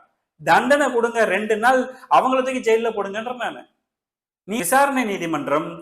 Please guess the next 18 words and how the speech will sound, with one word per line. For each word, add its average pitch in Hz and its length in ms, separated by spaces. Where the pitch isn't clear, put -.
சரியான 247 480
விசாரணை 214 420
நடத்தலனாலோ, 165 760
இல்ல 175 140
விசாரணை 233 460
முழுமையா 202 340
நடத்தி 180 340
அதுல 170 200
தவறான 208 480
தீர்ப்பு 214 280
இருந்தாலோ, 185 480
அவங்களுக்கு 262 460
ஒரு 233 100
தண்டனை 240 340
கிடைச்சா 226 260
தானங்க 240 320
அவங்க 240 180
பயப்படுவாங்க. 202 540